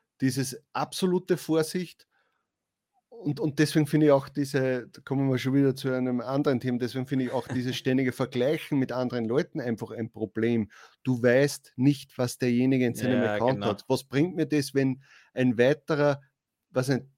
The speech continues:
Speaker 1: ich bin T zehntausend, der andere ist T zehntausend und der ver-, verdient das Dreifache von mir. Ich weiß nicht, was der verkauft. Wie soll, wie kann ich mich mit dem vergleichen?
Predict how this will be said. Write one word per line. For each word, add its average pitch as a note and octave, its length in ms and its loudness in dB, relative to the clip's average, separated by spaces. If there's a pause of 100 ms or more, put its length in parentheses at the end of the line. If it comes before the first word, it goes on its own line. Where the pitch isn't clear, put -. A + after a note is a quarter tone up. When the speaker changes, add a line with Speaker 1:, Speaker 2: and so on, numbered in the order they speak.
(100)
Speaker 1:
ich D3+ 200 -4
bin D3+ 200 4
T C#3 180 2
zehntausend, D3+ 720 -2
der C3 100 -2
andere D3+ 260 2
ist C#3+ 120 -2
T C#3+ 180 -2
zehntausend C3+ 540 -2
und C#3 140 -4
der C3+ 100 0
ver-, C3+ 280 -4
verdient C#3+ 480 -4
das C#3 140 -6
Dreifache B2+ 560 -4
von A#2+ 180 -4
mir. D3 240 2 (520)
Ich C3+ 220 -2
weiß D3 320 4
nicht, D3 160 -2
was C#3 260 0
der B2+ 140 -4
verkauft. - 640 -10 (1200)
Wie C#3 220 2
soll, D#3+ 300 2
wie D3+ 100 2
kann D3 240 2
ich E3 160 0
mich D#3+ 200 0
mit D#3 200 0
dem C#3+ 120 2
vergleichen? C3+ 640 -6